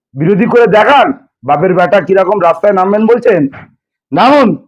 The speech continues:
ভাঙড়ের মানুষ যে অত্যাচারিত হয়েছে এক সময়, দু হাজার তেরো থেকে, আমি কোট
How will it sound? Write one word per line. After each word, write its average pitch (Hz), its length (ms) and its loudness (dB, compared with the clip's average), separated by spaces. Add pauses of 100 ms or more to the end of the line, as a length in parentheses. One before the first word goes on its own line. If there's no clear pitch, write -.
(680)
ভাঙড়ের 190 460 0
মানুষ 233 280 2 (140)
যে 208 160 0
অত্যাচারিত 233 640 0
হয়েছে 226 340 2 (120)
এক 180 140 0
সময়, 165 380 0 (480)
দু 147 120 -2
হাজার 214 340 2
তেরো 208 280 2
থেকে, 226 220 0
আমি 233 220 0
কোট 247 200 0